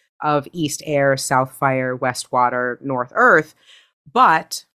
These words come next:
people are breaking away from those very strict traditions and kind of going more toward what your local area is like. We are an earth-based religion, after all, so we want to kind of be as natural and in, as in harmony with the earth around us as we possibly can.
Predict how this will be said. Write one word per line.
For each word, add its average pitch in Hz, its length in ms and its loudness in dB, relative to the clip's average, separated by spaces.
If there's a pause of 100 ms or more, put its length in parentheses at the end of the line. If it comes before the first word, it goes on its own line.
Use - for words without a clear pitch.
(120)
people 185 340 -2
are 156 180 2
breaking 156 380 -2
away 151 360 2
from 147 240 -4
those 143 180 -6
very 139 260 -4
strict - 540 -6
traditions 147 680 -6 (260)
and 160 140 -6
kind 156 240 0
of 143 140 -4
going 156 400 2
more 156 300 0
toward 147 400 -4 (100)
what 170 280 0
your 165 180 2
local 151 380 0
area 135 340 -2
is 143 160 -8
like. 143 320 -8
We 175 80 -8
are 196 180 4
an - 140 -2
earth-based 175 640 -2
religion, 165 440 -2
after 143 360 -6
all, 127 180 -4
so - 140 -8
we 175 100 -4
want 175 200 2
to 165 40 0
kind 160 280 -4
of 139 140 -8
be 165 200 -8
as 143 140 -4
natural 156 600 -4
and 151 180 -4
in, 143 220 -6
as 175 220 0
in 180 220 -4
harmony 185 640 -2
with 160 240 -6
the 156 120 -4
earth 160 280 -4
around 196 340 -4
us 139 240 -2
as 151 160 -10
we 156 80 -8
possibly 131 520 -8
can. 139 400 -18